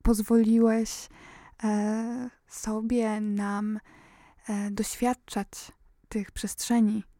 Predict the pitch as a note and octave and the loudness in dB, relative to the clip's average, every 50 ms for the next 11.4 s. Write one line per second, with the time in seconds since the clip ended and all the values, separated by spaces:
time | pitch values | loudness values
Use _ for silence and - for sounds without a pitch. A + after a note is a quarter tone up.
0 | _ _ _ _ _ - G#3 G3+ G3+ G3+ G3+ G3+ G3 G3 G3+ G3+ G3+ G3 G3 G3 | _ _ _ _ _ -6 -4 -2 -2 -2 -2 -4 -4 -4 -4 -4 -4 -4 -6 -8
1 | - _ _ _ _ _ _ _ _ _ _ _ _ _ _ _ _ _ _ _ | -10 _ _ _ _ _ _ _ _ _ _ _ _ _ _ _ _ _ _ _
2 | _ _ _ _ - A3 G3 - - - - - - _ _ _ _ _ _ _ | _ _ _ _ -6 -6 -6 -6 -8 -18 -20 -20 -20 _ _ _ _ _ _ _
3 | _ _ _ _ _ _ _ - - A3 G3 G#3+ G#3+ G#3 G#3 G3+ F#3+ G#3 G#3 G#3 | _ _ _ _ _ _ _ -8 -6 -4 0 0 2 2 2 2 2 0 0 0
4 | G#3 G3+ G3+ - G#3+ G#3 - - - - A3 G#3 G3+ G3+ G3+ G#3 G#3 G#3 G#3 - | -2 -4 -4 -4 -4 -4 -4 -6 -10 -6 -4 -2 -2 -2 -2 -2 -4 -6 -6 -8
5 | - - - - - - - - G3 A#3 A3 A3 A3 G#3 G3+ A3+ A3 G#3+ G#3+ G3+ | -14 -20 -20 -20 -20 -14 -6 0 4 4 6 6 6 4 4 4 4 4 4 2
6 | G3+ F#3+ - - - G#3+ G3+ G#3 G#3+ G#3 - - - - - G#3+ G#3 G3+ G3+ G3+ | 0 -2 -6 -8 -6 -4 -4 -4 -4 -6 -8 -12 -14 -6 -2 0 0 2 0 0
7 | G#3 G#3 G#3 G#3 G#3 G#3+ G#3+ A3+ C4+ _ _ _ - G#3 G#3 G3+ G3+ G3+ G3+ G3+ | 0 -2 -2 -2 -2 -4 -4 -6 -10 _ _ _ -4 -4 -2 -2 -2 -4 -4 -6
8 | G#3 G#3 - _ _ _ _ _ _ - - - A3 G#3+ A3 G#3+ G3+ A#3+ A#3 A#3 | -6 -8 -10 _ _ _ _ _ _ -10 -2 0 2 4 4 6 8 8 8 8
9 | F#3+ F#3+ G3 F#3+ - _ _ _ _ _ _ - G#3+ G3 G3 G3 F#3+ G3+ - _ | 6 4 0 -2 -4 _ _ _ _ _ _ -2 0 2 2 2 0 -2 -6 _
10 | _ - - G3 - - - - - G3+ G3 G3 G3 F#3 G3 G#3 G#3+ G3+ G#3+ G3 | _ -8 -8 -8 -6 -8 -4 0 2 2 4 4 4 4 6 8 8 8 8 6
11 | F#3 - - G#3+ G#3 A3 A3+ | 4 4 6 8 10 10 12